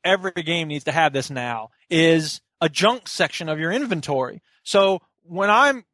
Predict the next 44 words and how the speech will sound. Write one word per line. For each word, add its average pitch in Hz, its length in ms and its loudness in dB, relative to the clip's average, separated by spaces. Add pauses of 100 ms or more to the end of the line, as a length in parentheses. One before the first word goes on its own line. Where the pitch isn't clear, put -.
(100)
opening 214 340 -2
a 202 40 -4
new 196 140 -4
chest 196 680 0
and 175 140 -4
I 175 160 2
see, - 300 -6
a, - 20 6 (180)
okay, 190 140 2
I 170 40 0
got 196 140 2
a - 20 -8
new 208 80 -6
sword 254 300 0
now. 143 280 -2 (120)
How 185 120 4
does 214 140 2
it 214 60 -10
compare 214 260 -2
to 208 60 -2
the 202 60 -4
sword 214 200 -2
I'm 196 100 -2
using? 151 260 -4
It's 165 140 -2
not 208 140 6
as 185 140 4
good. 185 200 0 (240)
Press 226 260 2
a 247 40 2
button, 190 320 2
it 170 120 -10
goes 151 200 -4
into 214 220 -4
the 233 100 -2
junk. 190 400 -2 (220)
I 151 140 2
get 156 260 2
to 254 140 -2
a 233 40 0
shop, 190 440 2 (140)
sell 254 440 4
all 233 260 2
junk, 196 400 -4